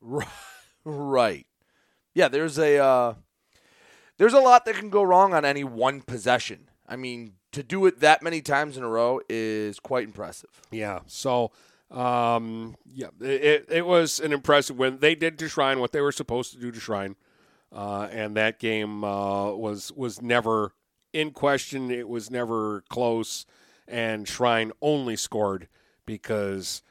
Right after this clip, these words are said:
Speaker 2: Mooney really called off the Dogs in the second half.
Speaker 1: Mm-hmm.
Speaker 2: So that's kinda my thoughts on the Mooney game. They're two and two.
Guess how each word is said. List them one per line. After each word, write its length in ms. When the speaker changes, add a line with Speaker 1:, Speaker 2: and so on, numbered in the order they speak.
Speaker 2:
Mooney 500
really 500
called 300
off 220
the 80
Dogs 340
in 80
the 80
second 320
half. 340
Speaker 1:
Mm-hmm. 340
Speaker 2:
So 380
that's 320
kinda 240
my 160
thoughts 360
on 180
the 80
Mooney 240
game. 220
They're 200
two 260
and 160
two. 380